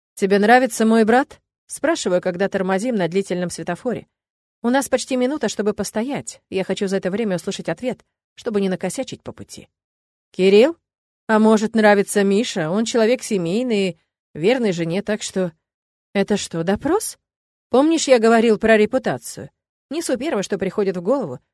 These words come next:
Не признаваться же ей, что хочу быть тем, кто ей нравится, пускай даже придётся составить конкуренцию родному брату. «И?» «Будет не очень, если после развода со мной ты будешь замечена с Кириллом». «Я и не собиралась».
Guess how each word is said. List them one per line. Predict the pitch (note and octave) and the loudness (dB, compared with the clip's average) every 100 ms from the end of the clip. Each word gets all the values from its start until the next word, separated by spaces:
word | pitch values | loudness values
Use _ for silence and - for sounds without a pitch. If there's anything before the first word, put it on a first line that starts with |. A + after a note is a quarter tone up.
| _ | _
Не | A#3 B3 | -4 0
признаваться | A#3 G#3 A#3 F4 - | 0 0 0 -2 -2
же | F3+ | -2
ей, | E3 D3+ | -2 -2
что | - F3 | -2 -4
хочу | - F3+ A3 | -2 -2 -2
быть | F3 E3+ | -2 -2
тем, | C4+ G#3+ _ _ | -2 -2 _ _
кто | - C4 | -2 2
ей | A#3+ | 4
нравится, | A#3 A#3+ G3 B2+ - - _ _ | 4 2 0 -6 -12 -16 _ _
пускай | G#3+ - G3 | -6 0 0
даже | F3 E3+ | 0 -2
придётся | D#3+ F3 A#3+ A#3 | -4 -4 -4 -4
составить | D#3+ D#3 G3 F3+ | -6 -4 -4 -4
конкуренцию | - E3+ E3 G#3 G3+ - D3+ | -4 -6 -4 -2 -2 -4 -4
родному | D#3 E3 D3+ | -4 -6 -6
брату. | - - - _ _ _ _ - | -10 -14 -20 _ _ _ _ -4
«И?» | B3 G#3+ B3+ - _ _ _ _ _ _ | 0 2 0 -6 _ _ _ _ _ _
«Будет | G3+ C4 C4+ | 0 0 2
не | B3+ C4 | 4 4
очень, | D4 C#4+ A#3+ | 4 2 2
если | A#3 A#3+ | 2 4
после | A3+ A3+ A3 A3 | 4 4 4 4
развода | G#3+ A3 D4+ G#3+ | 4 2 2 2
со | - G#3 | 4 4
мной | B3 B3 | 4 4
ты | - F#3+ | 4 2
будешь | A3+ A#3 F3+ | 2 2 2
замечена | F#3+ G#3 - G3 | 2 2 0 -4
с | F3 | -4
Кириллом». | - D3+ E2 F#2+ _ _ _ _ _ | -6 -6 -8 -12 _ _ _ _ _
«Я | A3+ C4 | -6 -2
и | |
не | B3 A#3 | 0 0
собиралась». | A#3 G#3 F3+ D#3 D#3 - | 0 0 0 -2 -8 -14